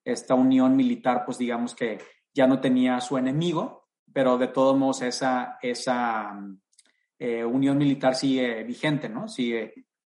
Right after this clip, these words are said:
hoy presente y, pues, prácticamente ahorita lo que, a lo que se dedica la, la otan es, pues sí, hacer un contrapeso a la presencia y a la influencia militar, ¿dónde?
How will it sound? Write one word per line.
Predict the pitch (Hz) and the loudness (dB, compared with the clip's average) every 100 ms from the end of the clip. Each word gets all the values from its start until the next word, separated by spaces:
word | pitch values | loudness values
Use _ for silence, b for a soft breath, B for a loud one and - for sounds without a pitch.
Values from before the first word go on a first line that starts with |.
| - | -6
hoy | 120 113 | -4 -4
presente | 131 127 147 151 156 302 - b b b - | -2 -2 0 -2 -2 -4 -6 b b b -2
y, | 185 220 | 0 2
pues, | 151 - - - | 0 -2 -8 -6
prácticamente | 143 151 151 135 135 139 143 139 | -6 -4 0 2 2 0 -2 -2
ahorita | 131 123 131 139 | -2 -2 -2 0
lo | 131 123 110 | 0 -2 -4
que, | 123 113 107 - _ _ | -8 -10 -10 -14 _ _
a | 120 | -10
lo | 117 | -8
que | 117 | -8
se | - 120 | -8 -4
dedica | 123 151 151 156 147 - | -2 -2 -2 -2 -2 -6
la, | 120 110 107 110 117 | -6 -4 -4 -8 -6
la | 117 | -6
otan | 117 - 185 175 | -4 -2 -2 -2
es, | 135 120 - | -4 -6 -8
pues | 120 | -6
sí, | 185 220 | -4 -4
hacer | 139 - 127 | -4 -2 -2
un | 127 | -2
contrapeso | 135 120 120 - 123 127 127 - B _ _ | -4 -6 -6 -4 -4 -2 -6 -8 B _ _
a | 127 131 | 0 0
la | 123 | 0
presencia | 123 - 123 131 127 127 B B | -2 -4 -4 0 -2 -2 B B
y | 135 | -2
a | 123 | 0
la | |
influencia | 123 123 123 131 | 0 0 -2 0
militar, | 139 131 120 139 135 131 | 0 0 0 0 -2 -2
¿dónde? | 139 165 190 277 | -2 -2 -2 -4